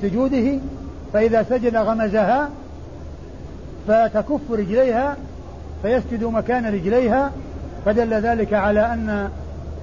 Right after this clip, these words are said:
الغمز وأن لمس المرأة لا ي-، لا يحصل به نقض الوضوء.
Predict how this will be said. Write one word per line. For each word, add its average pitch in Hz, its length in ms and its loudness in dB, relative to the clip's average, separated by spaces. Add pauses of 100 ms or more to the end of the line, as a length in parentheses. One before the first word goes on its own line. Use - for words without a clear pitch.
(100)
الغمز 214 460 2 (880)
وأن 226 280 0
لمس 220 320 2
المرأة 247 520 2 (800)
لا 220 200 4
ي-، 240 280 0
لا 247 140 0
يحصل 226 360 0
به 202 160 0
نقض 202 260 -4
الوضوء. 190 420 0